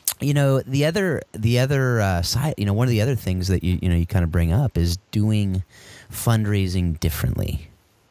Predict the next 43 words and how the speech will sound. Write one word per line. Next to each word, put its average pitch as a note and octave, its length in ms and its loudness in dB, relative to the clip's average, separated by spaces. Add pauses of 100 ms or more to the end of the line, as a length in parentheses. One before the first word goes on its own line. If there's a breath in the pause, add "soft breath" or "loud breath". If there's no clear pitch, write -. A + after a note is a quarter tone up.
right? G2+ 240 0
To A#2 100 0
be G#2+ 140 0
creative F#2+ 680 0
and D#2+ 220 -2
innovative, D2+ 560 0
not F2 200 2
just - 220 -4
going F2+ 240 0
to E2 40 -2
people E2 420 0
and D2+ 160 -2 (640 loud breath)
saying, E2+ 280 -2
"Hey, E2 180 2
give D#2 140 0
me D2 80 -2
some D#2 180 -2
money D2 240 2
for - 160 -4
this." - 380 -2 (640 loud breath)
Um, F#2 500 0 (300)
you A2+ 100 2
know, B2 160 2
how, C4 320 -2 (460)
how G#3+ 300 -4
has G3 160 -2
that B2 220 0
been F#2+ 220 -2
for - 140 -4
you? F2+ 280 2
Just, F2 320 -4
you G2 100 -2
know, F2+ 200 2
the, F#2 240 -2
the, F2 460 0
the G2+ 80 -4
innovative G#2+ 600 -2
approach F#2+ 460 -2
you A#2+ 80 0
guys A2+ 260 -2
have D2+ 100 -6
had, D2+ 360 0
but, F#2+ 180 2